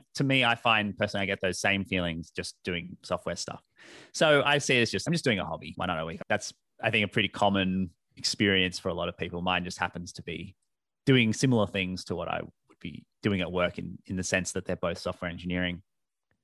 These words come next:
But I guess the, the advantage of doing it on my own time and my, my own thing is that I have,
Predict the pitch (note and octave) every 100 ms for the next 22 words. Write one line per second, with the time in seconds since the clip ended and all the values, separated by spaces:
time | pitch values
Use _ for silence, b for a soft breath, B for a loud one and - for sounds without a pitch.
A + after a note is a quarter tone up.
0 | _ _ - F#2+ G2+ F#2 F2+ _ b b
1 | b b _ _ _ - G#2 G#2 - G2+
2 | F#2+ F#2 - - G#2 G2 G#2+ A#2 G#2+ F#2+
3 | G#2 G2 F#2 F2+ - _ _ _ _ _
4 | _ - G2+ G2+ A2+ A2+ G2+ G#2 G#2 E2
5 | F2 F2 F#2+ F#2 F#2 B2+ B2+ G#2 G2+ F#2+
6 | F#2+ F2